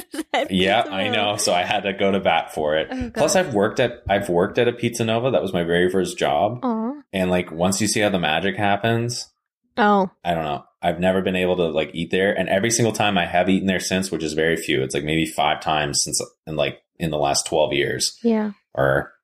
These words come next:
Speaker 2: how old am I now? It's the last sixteen years.
Speaker 1: Oh, wow.
Speaker 2: I have, I
Speaker 1: Sorry.
Speaker 2: don't remember how old I was. Maybe, le-, let's just say t-,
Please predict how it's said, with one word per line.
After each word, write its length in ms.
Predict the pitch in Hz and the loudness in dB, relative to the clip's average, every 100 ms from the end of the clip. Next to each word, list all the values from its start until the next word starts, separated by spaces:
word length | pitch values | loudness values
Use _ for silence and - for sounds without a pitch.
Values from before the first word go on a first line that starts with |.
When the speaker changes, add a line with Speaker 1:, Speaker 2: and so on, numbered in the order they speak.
| _ | _
Speaker 2:
how 220 | 92 90 | -2 0
old 120 | 87 | 0
am 80 | 73 | -2
I 80 | 69 | -6
now? 300 | 69 69 65 _ _ _ _ - | -6 -8 -12 _ _ _ _ -8
It's 160 | - | -4
the 60 | 85 | 0
last 300 | 82 82 - | 2 2 0
sixteen 440 | 101 95 - 90 | -2 -4 -4 -4
years. 540 | 82 80 67 73 - - _ _ | -2 -4 -4 -4 -6 -8 _ _
Speaker 1:
Oh, 140 | 277 | -4
wow. 400 | 247 220 226 190 | -2 -4 -4 -6
Speaker 2:
I 80 | 180 | -4
have, 240 | 175 180 - _ _ _ _ _ _ - | 0 0 -2 _ _ _ _ _ _ -2
I 80 | |
Speaker 1:
Sorry. 160 | 117 117 | 2 4
Speaker 2:
don't 100 | 98 | 4
remember 180 | 87 80 | 4 2
how 120 | 80 | 2
old 100 | 76 | 2
I 80 | 71 | 0
was. 460 | 69 69 67 - - | 2 0 0 -4 -2
Maybe, 200 | 95 98 | 2 4
le-, 140 | 87 - | 2 2
let's 180 | 113 | 2
just 160 | 120 123 | 4 2
say 140 | 127 110 | 2 0
t-, 440 | - _ _ - | -6 _ _ -14